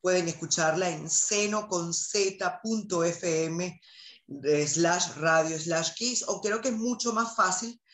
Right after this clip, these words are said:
era ingresar a través, bueno, ahora se me olvidó, cómo era Génesis Seno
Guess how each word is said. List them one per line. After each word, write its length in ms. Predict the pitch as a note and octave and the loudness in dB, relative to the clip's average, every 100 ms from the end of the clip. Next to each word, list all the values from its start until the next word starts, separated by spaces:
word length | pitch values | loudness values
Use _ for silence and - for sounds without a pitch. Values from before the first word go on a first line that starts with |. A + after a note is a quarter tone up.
| - - _ - | -20 -20 _ -10
era 440 | E3+ F#3 F#3 - | -2 2 0 -2
ingresar 1000 | G#3 G#3 F#3+ G#3 G#3 - A3+ G3 G#3 - _ | -6 -2 0 0 0 0 2 2 -2 -8 _
a 140 | D#3+ D#3 | -4 0
través, 340 | D#3 E3+ E3+ | 2 2 0
bueno, 160 | E3 D3+ | 0 0
ahora 180 | D#3+ | -2
se 140 | E3+ F#3 | -4 -4
me 100 | D3 | -2
olvidó, 520 | C3 C3 C3+ B2+ - _ _ _ - | -2 -4 -4 -6 -12 _ _ _ -8
cómo 180 | E3 | -2
era 120 | F3+ F#3+ | 0 0
Génesis 460 | G3+ G3 G3 F#3 | 0 0 0 0
Seno 640 | - G3+ G3+ A3 A#3+ - | 0 2 2 2 -2 -6